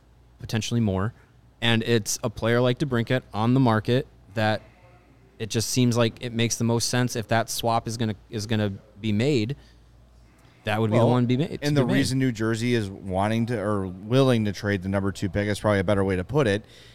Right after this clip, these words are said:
Speaker 2: is they need a weapon for Jack Hughes.
Speaker 1: For right now.
Speaker 2: Here's your
Speaker 1: Yeah.
Speaker 2: twenty-five-year-old, twenty-four-year-old, forty-one goal scorer.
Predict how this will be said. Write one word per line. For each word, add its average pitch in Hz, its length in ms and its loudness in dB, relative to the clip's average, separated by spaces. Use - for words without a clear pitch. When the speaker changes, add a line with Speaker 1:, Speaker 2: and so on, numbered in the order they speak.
Speaker 2:
is 117 180 0
they 120 180 2
need 110 480 2
a 117 120 2
weapon 107 720 2
for 107 360 -2
Jack 107 340 0
Hughes. 120 540 -2
Speaker 1:
For 98 160 -4
right 104 360 -2
now. 98 480 -4
Speaker 2:
Here's 131 300 0
your 117 180 2
Speaker 1:
Yeah. 90 100 -6
Speaker 2:
twenty-five-year-old, 131 1160 0
twenty-four-year-old, 131 840 0
forty-one 131 840 0
goal 123 240 -2
scorer. 104 560 -4